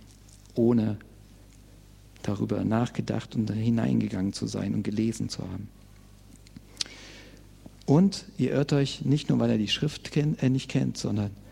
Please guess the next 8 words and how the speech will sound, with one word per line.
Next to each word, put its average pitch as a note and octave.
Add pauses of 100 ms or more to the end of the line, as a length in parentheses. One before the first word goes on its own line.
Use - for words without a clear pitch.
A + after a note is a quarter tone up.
(440)
die -
Kraft -
Gottes. - (1400)
"Du -
liegst A2+
daneben", A#1
sagt -
er, -